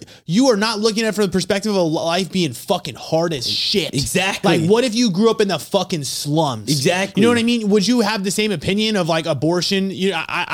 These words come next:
Speaker 1: I don't know. You know what I mean? Like, oh, just, it's so funny to me, though, too. It's like, "Oh, I, I mean, I understand being pro-life in the sense of, like, yes, it's a life. And, like, okay, maybe we do come to a, an agreement on, like, okay, if there's a certain time that has gone by, like, yeah, fuck it. Like,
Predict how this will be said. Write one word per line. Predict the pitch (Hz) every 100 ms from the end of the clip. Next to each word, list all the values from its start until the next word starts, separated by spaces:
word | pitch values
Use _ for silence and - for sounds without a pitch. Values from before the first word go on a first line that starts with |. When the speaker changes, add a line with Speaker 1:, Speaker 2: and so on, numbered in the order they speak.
| 190
Speaker 1:
I |
don't | 233 185
know. | 226 226 113 113 - -
You |
know | 214
what | 226
I |
mean? | 214
Like, | 220
oh, | 277
just, | 247 - - 165 156 -
it's | 240
so | - 277
funny | 247 220 233 247
to |
me, | 233 240
though, | 226 226
too. | 196 214 214
It's | 190
like, | 185 160 - - - -
"Oh, | 196 220 208 202 180
I, | - -
I | 185 214
mean, | 226 220
I | 226 240
understand | 247 254 - 240
being | 220 214
pro-life | - 202 190 196
in | 185
the |
sense | 175 185 180
of, | 156
like, | 156 156 151
yes, | 185 143
it's | 160 165
a |
life. | 156 156 131 123
And, | 151
like, | 160 151
okay, | 185 190 170 160
maybe | 160 180 202
we | 202
do | 156 196
come | 190 175
to | - 170
a, | 165 139
an | 160
agreement | 147 135 165 160
on, | 147 151
like, | 147 143
okay, | 202 185 170
if |
there's | 160 147
a |
certain | 135 185 160
time | 147 160 160
that | 151
has | 143
gone | 139 143 139
by, | 135 135 139
like, | 139
yeah, | 208 151
fuck | 170 -
it. | 104
Like, | 131 123